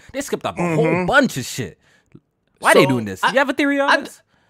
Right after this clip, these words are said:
Speaker 2: I, I mean, the, the, the typical or the obvious answer is the
Speaker 1: Is
Speaker 2: sales stuff, right?
Speaker 1: Okay. But
Speaker 2: But <sighs>
Speaker 1: Mm-hmm.
Speaker 2: I'm looking, so, okay, it's the sales stuff, but it's also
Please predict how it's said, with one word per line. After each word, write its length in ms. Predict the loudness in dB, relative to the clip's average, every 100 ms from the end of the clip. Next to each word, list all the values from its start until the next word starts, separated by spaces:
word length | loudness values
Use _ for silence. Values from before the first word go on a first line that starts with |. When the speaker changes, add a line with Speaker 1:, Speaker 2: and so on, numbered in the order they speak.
| _ _ _ 0
Speaker 2:
I, 180 | 0 2
I 80 | 2
mean, 340 | 2 2 -4 -12
the, 560 | -4 2 4 4 0 -6 _
the, 240 | -6 -4 -4 -12 _ _
the 180 | -8 -6
typical 720 | -4 -4 -2 -2 0 0 0 -2
or 220 | 0 0
the 100 | -2
obvious 560 | 2 2 2 -2 -8 -10 -12
answer 440 | -12 -10 -8 -8
is 420 | -6 -8 -8 -10
the 80 | -16
Speaker 1:
Is 100 | -8 -4
Speaker 2:
sales 320 | -2 -2 -6
stuff, 320 | -10 -12 -6
right? 340 | -4 0 -2 -4 -14
Speaker 1:
Okay. 420 | -12 -8 -8 -8 -12 _ _ _ _ -2
But 160 | 4
Speaker 2:
But 400 | 6 8 6 2
<sighs> 80 | -4 -4 -6 -8 -14 -20 -12
Speaker 1:
Mm-hmm. 260 | -8 0
Speaker 2:
I'm 160 | 0 2
looking, 360 | -2 -2 -8 -14 -20 -2
so, 240 | 2 2 2 _
okay, 380 | 0 0 -2 -4 -2
it's 140 | 0
the 100 | -2
sales 380 | -2 2 2 2
stuff, 320 | 0 0 0
but 180 | 2 2
it's 140 | 2
also 760 | 0 -2 -2 -2 0 0 -2 -6